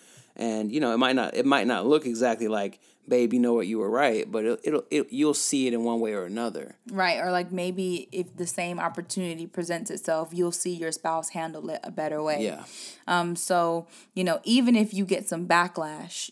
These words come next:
Speaker 2: you know, do it anyway. If they're upset with you now, they will love you for it later.
Speaker 1: Yep. You know, it just comes down to it that women love bold and courageous men,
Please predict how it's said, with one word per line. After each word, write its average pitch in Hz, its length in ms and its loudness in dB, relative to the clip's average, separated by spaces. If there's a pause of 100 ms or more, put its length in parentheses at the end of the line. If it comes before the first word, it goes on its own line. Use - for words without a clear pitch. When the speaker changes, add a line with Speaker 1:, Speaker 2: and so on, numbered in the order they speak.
Speaker 2:
you 165 160 -6
know, 151 340 -4 (160)
do 165 140 0
it 170 80 2
anyway. 214 520 4 (120)
If 175 160 -2
they're 185 220 4
upset 185 400 2
with 196 220 0
you 196 120 0
now, 202 420 2 (300)
they 165 180 -2
will 160 160 -4
love 147 240 -4
you 151 80 -10
for 160 220 -6
it - 100 -10
later. 226 320 -2 (680)
Speaker 1:
Yep. 165 520 -4
You 160 140 0
know, 143 360 2
it 127 200 -6
just 143 200 0
comes 147 240 2
down 123 280 0
to 117 240 2
it 107 160 0
that 101 220 -2
women 123 460 2
love 110 580 -2
bold 107 460 2
and 107 200 -6
courageous 101 760 -2
men, 87 460 -6